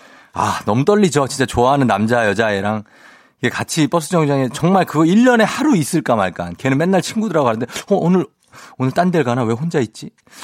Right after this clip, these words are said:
아, 말을 걸어볼까? 아, 안 되겠지? 아, 이게 저로 얘기했는데 오늘 놓치면 다시 오지 않는데." 근데 그냥 떨면서 그냥 버스를 탔던 그 기억들. 예, 그게 영화입니다. 그게 여러분 인생의 영화가 되겠죠.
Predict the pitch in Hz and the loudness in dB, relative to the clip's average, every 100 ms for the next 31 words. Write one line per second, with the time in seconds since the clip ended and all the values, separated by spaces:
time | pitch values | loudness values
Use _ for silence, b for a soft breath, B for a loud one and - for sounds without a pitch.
0 | B 139 139 147 143 160 127 139 139 120 | B -8 -4 2 2 2 0 0 0 -2
1 | 151 175 _ b b b b b b _ | -8 -12 _ b b b b b b _
2 | 131 135 117 143 151 131 - 160 - - | -4 -2 -2 -2 -2 -2 -6 -12 -12 -4
3 | 151 175 165 180 - - 254 254 220 190 | 2 2 2 -2 -4 0 2 4 2 4
4 | 165 208 214 180 - 226 151 202 190 196 | 4 6 4 4 2 0 0 -2 0 0
5 | 185 190 208 220 - _ B B B B | 0 0 2 0 -4 _ B B B B
6 | B B _ _ - 135 143 135 143 139 | B B _ _ -4 0 0 0 -2 0
7 | 170 175 170 165 147 151 143 - 151 - | -2 0 -2 -2 -4 -4 -4 -4 -8 -6
8 | 143 135 - - 123 113 - 101 - 98 | -10 -10 -18 -8 -6 -6 -8 -10 -2 -2
9 | - - 87 - - 98 98 90 87 85 | -2 -10 -16 -16 -4 -2 0 -2 -6 -14
10 | 87 - 92 131 95 101 110 107 85 85 | -20 -14 -2 2 2 2 0 0 -6 -10
11 | 82 b b - 107 123 101 101 110 98 | -16 b b -4 0 2 2 0 0 -2
12 | 92 101 104 85 92 98 104 95 95 - | -2 -2 -2 0 0 -2 -4 -8 -8 -10
13 | 87 78 | -12 -12